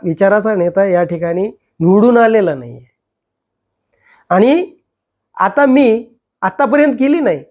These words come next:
पण मी आता पक्षाकडे जसं पंकजाताई म्हणाल्या की चंद्रशेखर बावनकुळे आणि देवेंद्र फडणवीस यांनी त्यांना समज द्यावी,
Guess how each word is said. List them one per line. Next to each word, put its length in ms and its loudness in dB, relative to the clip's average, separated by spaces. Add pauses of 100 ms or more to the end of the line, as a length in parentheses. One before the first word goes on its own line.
(1000)
पण 280 2 (100)
मी 180 0 (100)
आता 300 -2 (160)
पक्षाकडे 760 0 (400)
जसं 380 -4 (280)
पंकजाताई 720 0
म्हणाल्या 440 2
की 160 -6
चंद्रशेखर 640 -6
बावनकुळे 640 0
आणि 400 0 (1300)
देवेंद्र 500 2
फडणवीस 580 0 (300)
यांनी 340 0
त्यांना 300 0
समज 380 0
द्यावी, 300 -2